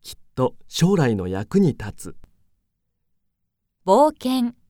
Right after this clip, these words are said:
Speaker 1: たまには少し冒険してみたい。
Speaker 2: 見聞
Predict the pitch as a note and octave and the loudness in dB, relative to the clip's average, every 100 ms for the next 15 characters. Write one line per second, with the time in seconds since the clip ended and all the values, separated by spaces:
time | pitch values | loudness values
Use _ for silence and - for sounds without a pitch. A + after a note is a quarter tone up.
0 | _ _ _ _ _ _ _ _ _ _ | _ _ _ _ _ _ _ _ _ _
1 | - A#2+ C3+ D3+ D3+ B2 A2 - D3+ D#3 | -4 0 4 6 4 2 -2 -6 -2 -2
2 | - A2 C#3 G#2+ D3+ F#3+ F3 D#3 D3+ C#3+ | -2 -6 -4 -2 0 0 0 0 2 2
3 | B2 B2 F#2 - _ _ _ _ _ _ | 0 -4 -6 -10 _ _ _ _ _ _
4 | _ _ _ _ _ _ _ _ _ _ | _ _ _ _ _ _ _ _ _ _
5 | - B3+ E4+ - | -6 -6 -6 -16